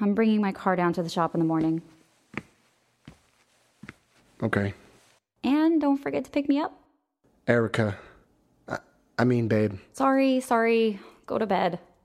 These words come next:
Speaker 2: Thank you.
Speaker 1: Good night, Shane.
Speaker 2: Uh, before you go, f-,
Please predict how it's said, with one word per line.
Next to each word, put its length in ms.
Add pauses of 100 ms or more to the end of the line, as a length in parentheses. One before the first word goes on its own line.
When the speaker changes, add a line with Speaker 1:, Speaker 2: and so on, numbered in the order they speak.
(640)
Speaker 2:
Thank 300
you. 120 (2500)
Speaker 1:
Good 160
night, 360 (420)
Shane. 720 (1000)
Speaker 2:
Uh, 60
before 300
you 100
go, 420 (600)
f-, 200